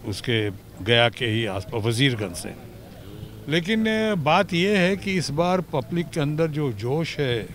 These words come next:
जो आवाम में देख रहा हूँ, ये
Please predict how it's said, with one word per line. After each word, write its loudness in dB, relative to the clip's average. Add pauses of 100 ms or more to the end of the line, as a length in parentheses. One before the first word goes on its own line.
(680)
जो -2
आवाम 2
में -2
देख -2
रहा -2
हूँ, -4
ये -4